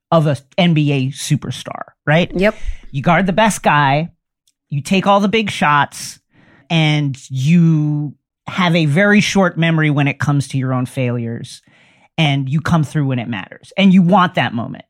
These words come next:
Speaker 1: You, you invite the pressure. You don't run from the smoke, you run toward the smoke.
Speaker 2: Yeah.
Speaker 1: Uh, and so it is, in that sense, part of what we're saying about Giannis when we're like, "Wow, look at this," is basically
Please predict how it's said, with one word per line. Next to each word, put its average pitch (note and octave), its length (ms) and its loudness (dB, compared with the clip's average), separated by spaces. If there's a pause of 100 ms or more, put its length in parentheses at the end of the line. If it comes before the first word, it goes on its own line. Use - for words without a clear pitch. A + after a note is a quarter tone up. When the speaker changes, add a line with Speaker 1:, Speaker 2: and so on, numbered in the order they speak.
(100)
Speaker 1:
You, E3 200 0
you F3 460 -2
invite F3 680 2 (160)
the F3 100 2
pressure. C#3+ 380 -4
You D3+ 140 4
don't F#3+ 180 4
run F3+ 300 4
from E3+ 200 0
the E3 60 0
smoke, D#3 380 -2
you D3 140 0
run D#3 380 4
toward D3 380 -2
the B2 120 -10
smoke. - 400 -18 (180)
Speaker 2:
Yeah. D#3+ 420 0 (100)
Speaker 1:
Uh, - 100 -4
and A#3+ 140 0
so C#4+ 320 4
it C#4+ 120 0
is, D#4+ 260 -2 (460)
in A3+ 180 4
that C#4 240 2
sense, E4 440 2
part B3 340 2
of B3+ 100 0
what A#3 160 -2
we're A#3 140 0
saying C#4+ 360 2
about G#3 220 2
Giannis A#3+ 400 2
when F3+ 140 2
we're F#3+ 140 -2
like, F3+ 220 0
"Wow, E3 300 -4
look E3+ 160 -6
at A#3+ 80 -10
this," A#3 340 -2 (380)
is G3+ 380 2 (420)
basically B3 880 -2